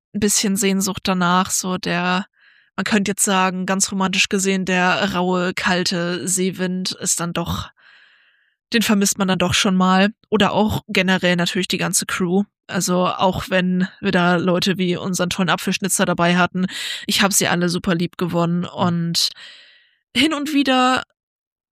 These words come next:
höre ich wenigstens noch mal was von denen, denn wie ich ja schon meinte, mein Bruder ist ja immer noch Kapitän von der Seelicht. Das bedeutet, er,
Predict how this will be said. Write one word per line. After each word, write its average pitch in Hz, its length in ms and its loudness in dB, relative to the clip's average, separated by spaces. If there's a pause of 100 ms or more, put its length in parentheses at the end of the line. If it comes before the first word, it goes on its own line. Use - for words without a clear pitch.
(160)
höre 240 240 4
ich 285 160 -2
wenigstens 285 420 -2
noch 277 140 -2
mal 277 160 2
was 269 180 0
von 269 200 -2
denen, 285 440 -2
denn 190 320 0
wie 208 60 0
ich 202 80 0
ja 208 80 2
schon 202 160 0
meinte, 190 380 0
mein 180 440 0 (120)
Bruder 208 360 2
ist - 160 0
ja 185 60 -4
immer 196 160 -4
noch 190 160 -2
Kapitän 202 540 -2
von 220 200 -4
der 220 120 2
Seelicht. 233 500 0
Das 185 140 -2
bedeutet, 180 640 0 (480)
er, 180 420 2